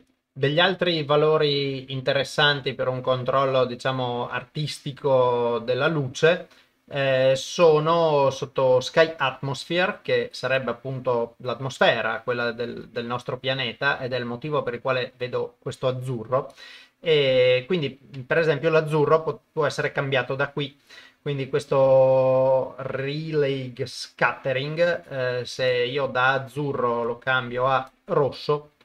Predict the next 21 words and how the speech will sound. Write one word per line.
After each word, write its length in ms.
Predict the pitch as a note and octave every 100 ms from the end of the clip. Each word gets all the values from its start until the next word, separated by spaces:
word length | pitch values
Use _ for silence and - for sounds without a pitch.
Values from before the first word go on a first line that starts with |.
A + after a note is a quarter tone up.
| _
ho 100 | E3
l'effetto 640 | C#3+ E3+ - C#3 A#2+ D3+
di, 260 | C3 B2+ B2
di, 160 | B2+ B2 C#3
di, 420 | B2 C3+ B2 A#2+
di 160 | C#3 D3+
rosso, 500 | D3 C#3+ - - D3
diciamo, 440 | C#3 B2+ C3 C3 B2+
nel, 200 | B2 B2+
nel 280 | B2 C#3
cielo, 420 | B2 C#3 A#2 A#2+ B2
nell'atmosfera. 840 | A#2+ A#2+ A#2+ B2 - A2+ A2+ B2
Ovviamente 640 | B2+ D#3+ A#2+ A2+ - - _ _ _ -
cambiano 480 | C#3 C3 C#3 C#3
anche 480 | B2+ A#2 A2+ C3+ C3 -
i 80 | C3
colori 400 | C#3 B2+ B2 B2
della 220 | B2 C#3+
scena, 480 | - A#2+ G#2+ B2 B2+
di 100 | B2
conseguenza. 840 | B2 A#2+ D3 C#3 G#2+ G#2+ - C3+